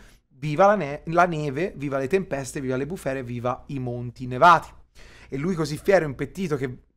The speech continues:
quasi come una vedetta sta su questo, su questo pezzo di roccia ad osservare con dietro il suo elemento naturale, questa colorazione,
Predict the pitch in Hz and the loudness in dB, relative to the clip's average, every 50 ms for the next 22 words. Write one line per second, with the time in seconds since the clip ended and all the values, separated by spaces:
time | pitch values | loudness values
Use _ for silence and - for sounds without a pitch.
0 | _ _ _ _ - 156 151 151 - 156 156 156 151 143 156 147 185 180 180 - | _ _ _ _ 0 0 0 0 -6 -4 -2 -2 -2 -2 0 0 0 0 0 -4
1 | 139 123 - - 135 131 - - 147 - - 160 156 - - 143 131 131 - _ | -10 -8 -6 -8 -8 -8 -8 -10 -10 -8 -10 -10 -10 -8 -10 -10 -10 -10 -16 _
2 | _ _ _ _ _ _ _ _ _ _ _ _ _ _ - - - - - - | _ _ _ _ _ _ _ _ _ _ _ _ _ _ -20 -20 -20 -20 -20 -20
3 | - - - _ - 131 - - 143 - - - 147 135 127 120 120 117 110 - | -20 -20 -20 _ -16 -12 -8 -6 -8 -8 -6 -6 -6 -4 -4 -4 -4 -4 0 0
4 | 180 185 - - 160 139 135 143 180 196 170 147 - - 131 127 127 - - 143 | 0 0 0 -8 -8 -4 2 4 4 4 4 2 -2 -6 -6 -6 -6 -6 -6 -8
5 | 117 110 151 170 156 147 - 131 123 127 156 156 139 127 123 - - 135 131 147 | -2 0 2 2 2 0 -4 -8 -6 -4 -6 -4 -4 -6 -8 -6 -8 -8 -8 -6
6 | 156 143 - 143 135 131 - 127 143 156 185 208 196 180 - - 113 - - - | -8 -10 -8 -10 -10 -10 -6 -2 0 2 4 4 2 0 -4 -8 -14 -16 -14 -16
7 | 73 - 92 78 - - - - - 151 165 151 139 123 | -14 -14 -14 -14 -12 -14 -12 -8 -6 -6 -4 -4 -6 -6